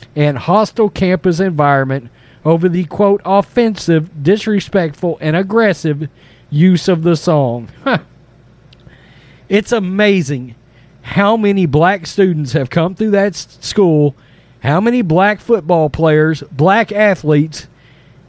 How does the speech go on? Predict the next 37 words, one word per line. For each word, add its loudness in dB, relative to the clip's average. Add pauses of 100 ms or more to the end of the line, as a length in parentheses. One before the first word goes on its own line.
(640)
and 0
before 0
last 0
year, 2
we 0
never 0
heard -2
one -4
thing -2
about 0
that -2
song. -2 (800)
Not -2
one 0
thing. -4 (460)
And 0
I'm 0
gonna -2
tell 0
you 0
right 0
now, -2
if -6
you -2
think -2
this -6
doesn't -2
have -2
something -4
to 0
do 2
with 0
a -2
bunch -2
of -4
liberal, 0
woke, 0